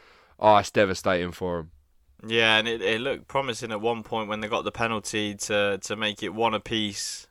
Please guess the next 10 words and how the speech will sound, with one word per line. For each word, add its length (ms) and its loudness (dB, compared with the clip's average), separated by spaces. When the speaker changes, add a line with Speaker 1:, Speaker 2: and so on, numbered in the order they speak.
Speaker 2:
Um, 600 2
but 220 2
I 100 0
seen, 680 -2
who's 360 -6
the 140 -6
striker 540 2
for 540 -2
Sheffield 600 -6
United? 720 -6